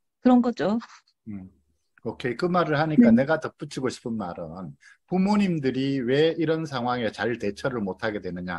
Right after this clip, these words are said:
Speaker 2: 하면, 나를 타겟으로 딱 물고 들어가니까 내가 당황스러운 거죠. 내가 공격을 받는다 싶고 하니까, 내가 당황스럽다가 보니까 지 입장이 되어서 말을 해주는 게 아니라,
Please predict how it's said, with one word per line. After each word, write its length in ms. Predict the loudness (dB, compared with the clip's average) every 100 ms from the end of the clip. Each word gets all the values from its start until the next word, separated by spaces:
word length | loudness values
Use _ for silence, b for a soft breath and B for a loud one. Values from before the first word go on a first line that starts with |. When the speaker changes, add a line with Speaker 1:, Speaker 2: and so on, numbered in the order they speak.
| -10
Speaker 2:
하면, 300 | -8 -8 -10 _ b b -6
나를 460 | 0 2 0 -4
타겟으로 680 | -2 -2 0 -2 -2 -4 -2
딱 180 | -4 -2
물고 320 | -2 0 0 -2
들어가니까 920 | -6 -2 -2 -2 -8 -14 -10 -10 -12 _ _ _ _
내가 460 | -2 0 2 0 0
당황스러운 760 | -6 -2 -2 0 2 2 2
거죠. 220 | -4 -8 -2
내가 360 | 0 2 -2
공격을 520 | 0 -2 2 0 0 0
받는다 500 | -2 -2 -2 -2 -4
싶고 800 | -8 _ -14 -12 -8 -8 -8 _ _ _
하니까, 600 | -2 0 -2 0 0 0 b b _
내가 360 | -2 2 2 0
당황스럽다가 1080 | -4 -2 -2 -2 -2 -2 -2 0 0 0 0
보니까 540 | -2 -2 -4 -6 -6
지 180 | -4 -2 -2
입장이 680 | -4 -10 -4 -2 0 -2 -2
되어서 340 | 0 0 -2
말을 380 | -2 -2 -2 -4
해주는 300 | -6 -8 -6
게 100 | -6
아니라, 480 | -6 -2 0 0